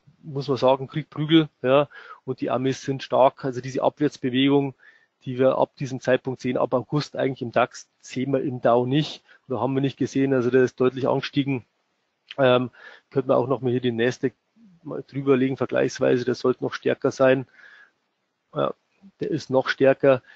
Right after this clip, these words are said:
Also wir können auch hier eben verschiedene Indizes überlagern mit einem Blick, was, glaube ich, relativ interessant ist. Ja. Das Ganze funktioniert natürlich auch bei Währungen zum Dollar,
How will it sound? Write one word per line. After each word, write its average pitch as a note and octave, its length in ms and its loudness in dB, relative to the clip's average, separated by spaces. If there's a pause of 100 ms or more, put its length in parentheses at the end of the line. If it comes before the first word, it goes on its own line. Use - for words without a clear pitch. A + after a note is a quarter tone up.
(280)
Also B2+ 160 -10
wir C#3 80 4
können D3+ 380 2
auch C3+ 160 2
hier D3 280 -2
eben C#3 220 -2
verschiedene C#3 420 -10
Indizes C#3+ 460 -2
überlagern C#3 640 4
mit C3+ 100 -2
einem C3 180 -2
Blick, C#3+ 320 -6 (800)
was, C3 240 -2
glaube C3 160 4
ich, - 100 -6
relativ B2+ 380 2
interessant B2 540 -6
ist. - 400 -14
Ja. C3 240 -8 (640)
Das - 140 -10
Ganze D3+ 260 2
funktioniert D3+ 460 0
natürlich D3 320 2
auch C3+ 100 4
bei C3+ 160 -4
Währungen D#3 560 2
zum D#3+ 260 -8
Dollar, D3 540 4